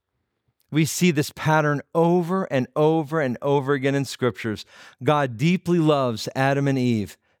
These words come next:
They sin, yet God provides a way to restore relationship with humanity. Jerusalem and her people are precious to God, yet they turn from him. But he cares so much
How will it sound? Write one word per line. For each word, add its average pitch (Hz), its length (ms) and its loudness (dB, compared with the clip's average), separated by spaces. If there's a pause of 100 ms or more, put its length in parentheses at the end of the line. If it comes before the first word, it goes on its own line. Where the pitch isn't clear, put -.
They 123 300 0
sin, 120 720 0 (480)
yet 117 280 -2
God 127 280 0
provides 120 520 0
a 120 60 -2
way 120 200 2
to 113 100 -4
restore 120 640 -2
relationship 113 840 -2
with - 180 -8
humanity. 101 680 -6 (1120)
Jerusalem 147 840 2 (120)
and 147 160 2
her 160 140 2
people 175 440 0
are 143 120 2
precious 180 640 0
to 156 120 -2
God, 110 440 0 (460)
yet 110 260 -4
they 147 140 2
turn 190 400 2
from 139 280 -2
him. 104 420 -4 (600)
But 147 140 2
he 165 100 2
cares 175 440 2
so 190 200 2
much 123 580 -2